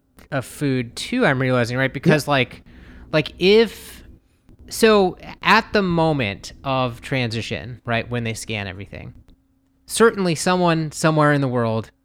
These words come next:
Speaker 1: is eating sushi, right?
Speaker 2: Of
Speaker 1: And,
Speaker 2: course.
Speaker 1: and, and you can, so then that is in the database and that can be loaded up.
Speaker 2: Sure.
Speaker 1: Um,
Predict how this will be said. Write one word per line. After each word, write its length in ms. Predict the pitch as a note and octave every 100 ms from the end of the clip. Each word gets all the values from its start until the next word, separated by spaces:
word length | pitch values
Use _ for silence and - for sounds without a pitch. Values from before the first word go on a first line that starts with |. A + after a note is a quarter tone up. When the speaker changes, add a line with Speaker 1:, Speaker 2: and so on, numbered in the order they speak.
| -
Speaker 1:
is 160 | A#2+ A#2+
eating 180 | A2+ G#2
sushi, 480 | - F#2+ - A2+ -
right? 260 | A2+ A2+ - C#3+
Speaker 2:
Of 80 | -
Speaker 1:
And, 40 |
Speaker 2:
course. 160 | G3+ C#3+
Speaker 1:
and, 340 | A#2 A2 A2 -
and 160 | C3 C3
you 100 | C#3+
can, 240 | D3 C3 -
so 160 | C#3
then 200 | C3 C3
that 260 | C3 D#3+ -
is 160 | C#3 A#2+
in 100 | B2
the 80 |
database 580 | A2+ A2 G#2+ G2+ G2+ -
and 120 | A#2 A2
that 140 | G#2
can 140 | A2 G2
be 260 | G#2 F#2+
loaded 320 | G2+ G2+ G2 F#2+
up. 220 | F2 - _ _
Speaker 2:
Sure. 280 | - F#3 - - _ _
Speaker 1:
Um, 540 | C3 B2 A#2+ A2+ A2